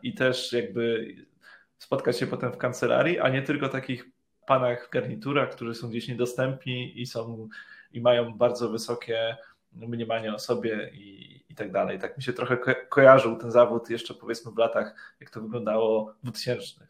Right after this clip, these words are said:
no nie? Teraz to się chyba tro-, tro-, trochę zmienia się ogólnie wizerunek, e, prawny, prawda? I też jakby osoby, które się tym zajmują.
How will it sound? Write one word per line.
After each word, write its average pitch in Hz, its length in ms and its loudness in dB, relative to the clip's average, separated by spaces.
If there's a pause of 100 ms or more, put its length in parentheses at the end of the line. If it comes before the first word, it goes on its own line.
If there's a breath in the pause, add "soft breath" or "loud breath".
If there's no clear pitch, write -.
no - 80 -18
nie? 147 260 -6 (360 soft breath)
Teraz 113 220 -4
to - 80 -8
się - 120 -8
chyba 117 220 2
tro-, - 240 2 (100)
tro-, - 220 4
trochę 170 260 8
zmienia 135 340 4
się 110 180 -6
ogólnie 107 320 -2
wizerunek, 98 680 -6
e, 98 320 -10
prawny, 90 420 -6
prawda? 107 280 -6
I 107 200 -10
też - 240 0
jakby 131 260 4
osoby, 120 320 0
które - 200 -12
się - 120 -16
tym - 120 -20
zajmują. - 420 -16